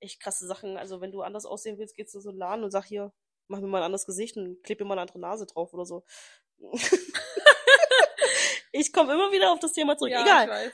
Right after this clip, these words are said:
Speaker 1: Das Konzert an sich, ähm, pf, ich kann, also ich persönlich kann nicht so viel dazu sagen. Es war mein erstes K-Pop-Konzert. Es war,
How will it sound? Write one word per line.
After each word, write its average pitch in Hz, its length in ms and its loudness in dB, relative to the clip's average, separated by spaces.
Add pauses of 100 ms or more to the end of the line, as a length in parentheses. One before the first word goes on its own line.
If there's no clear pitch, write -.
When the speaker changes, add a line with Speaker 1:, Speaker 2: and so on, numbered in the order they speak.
(120)
Speaker 1:
Das 254 140 4
Konzert 302 420 6
an 254 160 4
sich, 320 360 0
ähm, 254 460 4
pf, - 140 4
ich - 100 -2
kann, 302 220 6 (140)
also 226 160 8
ich - 160 0
persönlich 320 320 2
kann 339 160 0
nicht 359 100 2
so 320 80 -10
viel 254 140 -10
dazu 240 200 -14
sagen. 208 260 2
Es - 100 -8
war 208 80 -4
mein 196 100 -2
erstes - 320 -4
K-Pop-Konzert. 180 800 -8
Es - 140 -8
war, 185 260 -2